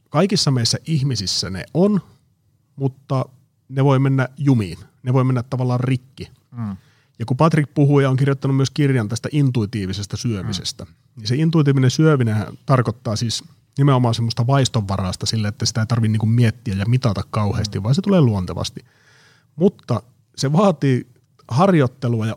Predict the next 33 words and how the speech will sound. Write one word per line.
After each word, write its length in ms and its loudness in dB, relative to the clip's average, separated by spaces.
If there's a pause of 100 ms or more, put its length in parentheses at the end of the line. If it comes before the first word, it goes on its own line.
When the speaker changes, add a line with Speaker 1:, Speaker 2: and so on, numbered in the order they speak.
Speaker 1:
opettelua, 840 -2 (320)
Speaker 2:
Mm. 240 -6 (300)
Speaker 1:
varsinkin 640 2
jos 320 -2 (920)
se 380 -4 (140)
on 100 0
niinku 220 -2
pidempään 500 2
ollut 340 0
jo 80 -4
se 100 -2
syöminen 480 0
jollain 300 -2
tavalla 220 -6
sekaisin 440 -6 (100)
tai 120 -10
rikki. 440 -14 (480)
Speaker 2:
Mm. 180 -8 (140)
Speaker 1:
No 80 4
niin 100 6
kuin 100 2
sanoit, 380 4
niin 140 0
on, 100 -4 (440)
on 160 -2
help-, 380 0
helppo 280 -2
syödä 380 0 (280)
niin 160 -2
paljon 180 2
kuin 100 2
napa 280 2
vetää 360 -4